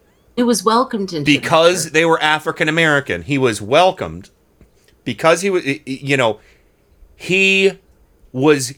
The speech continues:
Speaker 2: given Burger King.
Speaker 1: Hmm?
Speaker 2: He was given Burger King.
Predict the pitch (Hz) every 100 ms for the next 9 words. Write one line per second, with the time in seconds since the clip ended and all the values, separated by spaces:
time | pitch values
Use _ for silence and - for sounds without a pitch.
0 | 117 104 147 131 139 135 135 _ 76 -
1 | 95 101 85 85 - - 78 - 73 _
2 | _ _ _ _ _ _ _ _ _ -
3 | 220 269 - _ _ _ _ _ _ _
4 | _ _ _ _ - 110 98 85 92 117
5 | 131 131 117 90 85 80 - 76 -